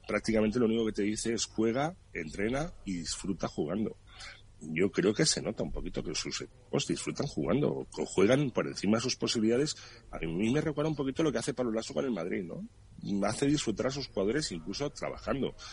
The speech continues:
No sé qué cachondeíto había esa semana con Ivanovic, que decía que tenía, hablar al respecto de la defensa,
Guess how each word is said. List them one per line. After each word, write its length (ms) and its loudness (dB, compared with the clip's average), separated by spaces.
No 140 4
sé 140 6
qué 80 2
cachondeíto 640 0
había 160 0
esa 100 -8
semana 400 -2
con 240 -4
Ivanovic, 480 0
que 100 -6
decía 340 2
que 420 4
tenía, 380 -2
hablar 380 0
al 160 -8
respecto 480 0
de 80 8
la 40 8
defensa, 540 4